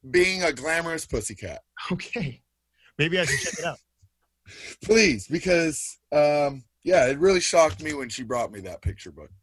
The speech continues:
Speaker 2: Packed show for you. We have the great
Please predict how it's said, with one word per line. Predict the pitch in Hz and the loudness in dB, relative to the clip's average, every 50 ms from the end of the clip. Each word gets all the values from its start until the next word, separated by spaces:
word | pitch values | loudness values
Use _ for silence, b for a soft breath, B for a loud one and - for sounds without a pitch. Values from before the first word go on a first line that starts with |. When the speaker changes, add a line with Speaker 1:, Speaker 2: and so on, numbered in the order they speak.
| B B B B B B B B B B B B _ _ | B B B B B B B B B B B B _ _
Speaker 2:
Packed | - 196 208 208 202 - | 0 0 0 0 -2 -4
show | - - 208 214 214 | -2 -2 -2 -2 -6
for | - 196 196 185 | -6 -4 -2 0
you. | 185 185 180 | 0 2 2
We | 190 180 | 2 0
have | 190 190 165 156 | 0 0 -2 -2
the | 170 160 139 | -4 -4 -4
great | 131 139 151 180 196 220 214 175 - - - - | -4 -2 2 2 2 2 0 -2 -2 -2 -2 -2